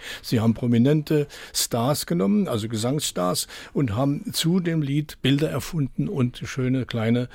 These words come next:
äh, äh, Filmchen gemacht. Und Druck Brands war halt der feste Partner, ähm, äh, Hugo Schott war der feste Partner von Druck Brands und sie haben unglaubliche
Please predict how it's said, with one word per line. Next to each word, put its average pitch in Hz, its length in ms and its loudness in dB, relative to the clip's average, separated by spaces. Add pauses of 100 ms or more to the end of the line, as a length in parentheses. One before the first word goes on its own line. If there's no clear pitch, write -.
(360)
äh, - 60 -2
äh, 127 300 -2
Filmchen 131 440 0
gemacht. 98 460 -4 (480)
Und 123 380 0
Druck 131 180 -2
Brands 151 380 0
war 120 200 0
halt 135 220 -2
der 117 80 2
feste - 340 0
Partner, 139 560 -2 (140)
ähm, 127 380 -2
äh, 110 380 -6
Hugo 147 200 0
Schott 190 260 -2
war 117 120 0
der 101 100 -4
feste - 320 -6
Partner 117 440 -6
von 120 180 -8
Druck 127 220 -4
Brands 127 340 -4
und 127 240 -4
sie 117 180 -4
haben 120 260 -2 (380)
unglaubliche 143 1000 2